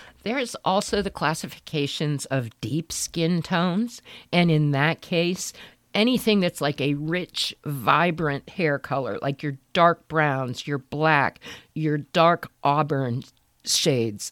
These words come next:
that works really well with deep skin tones. And for the highlights with the, the deep colors, cinnamons or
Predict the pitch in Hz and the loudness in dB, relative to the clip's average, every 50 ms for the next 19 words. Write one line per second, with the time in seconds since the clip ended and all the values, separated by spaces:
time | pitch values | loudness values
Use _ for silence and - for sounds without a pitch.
0 | _ _ 160 147 131 127 131 147 156 170 165 156 _ _ - 160 143 151 151 143 | _ _ -8 -8 -6 -2 0 2 2 2 2 0 _ _ -8 -4 -2 0 -2 -2
1 | 147 - - 120 113 139 143 143 143 135 135 131 131 131 131 127 127 120 120 113 | -2 -6 -10 -6 -2 -2 0 2 2 0 0 0 0 0 -2 -2 -2 -4 -6 -6
2 | - - 131 123 139 120 123 - _ - _ - - _ - - - _ 147 139 | -8 -12 -8 -6 -4 -4 -4 -6 _ -18 _ -20 -20 _ -12 -12 -8 _ -4 -4
3 | 127 123 117 - - 113 107 71 65 90 - - - _ _ - _ _ _ _ | -4 -4 -6 -6 -6 -8 -6 -8 -10 -12 -14 -16 -20 _ _ -20 _ _ _ _
4 | _ _ _ _ _ _ _ _ 160 165 170 - - 196 185 180 160 135 180 170 | _ _ _ _ _ _ _ _ 0 0 0 0 -2 -2 0 0 0 2 2 2
5 | 170 185 185 196 214 214 - - - 160 156 - _ - 139 135 127 _ _ _ | 2 2 2 2 0 -2 -4 -4 -4 -4 -4 -2 _ -4 -4 -4 -6 _ _ _
6 | - - 143 135 127 _ 147 147 160 165 - - _ - - - 147 170 180 208 | -2 0 0 0 -2 _ -2 -2 -2 -2 -4 -10 _ -8 -2 0 0 2 2 2
7 | 214 247 247 - - - - - - - - _ - - - - 208 196 208 202 | 0 0 -2 -6 -12 -14 -14 -14 -16 -16 -18 _ -14 -12 -6 -2 0 0 2 2
8 | 196 202 196 196 196 190 196 190 190 180 - _ 160 156 147 135 | 2 2 2 2 2 2 2 2 0 -2 -2 _ 2 2 2 2